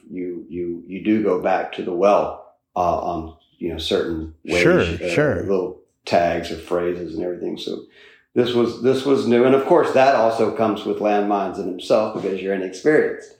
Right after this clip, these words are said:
Speaker 2: Yeah,
Speaker 1: So,
Speaker 2: true,
Speaker 1: you
Speaker 2: true.
Speaker 1: know, um, try to find that. But I think the,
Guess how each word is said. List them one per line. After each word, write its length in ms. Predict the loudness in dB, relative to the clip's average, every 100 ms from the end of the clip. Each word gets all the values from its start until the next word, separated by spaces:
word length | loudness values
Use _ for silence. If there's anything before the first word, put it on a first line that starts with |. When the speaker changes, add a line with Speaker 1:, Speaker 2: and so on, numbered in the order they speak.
| _ -20 -12
Speaker 2:
Yeah, 160 | -6 -2
Speaker 1:
So, 440 | 2 4 4 2 -4
Speaker 2:
true, 340 | -2 -2 -2 0
Speaker 1:
you 120 | 2
Speaker 2:
true. 80 | 4
Speaker 1:
know, 380 | 2 0 -6 -12 -6
um, 460 | -4 -4 -6 -12 -4
try 180 | 0 2
to 80 |
find 320 | 2 2 2 2
that. 100 | 4
But 180 | 4
I 60 | 4
think 440 | 2 2 -4 -14 _ _ _ _ -16 -16 -18 _ _ 0
the, 600 | 2 4 2 -2 -10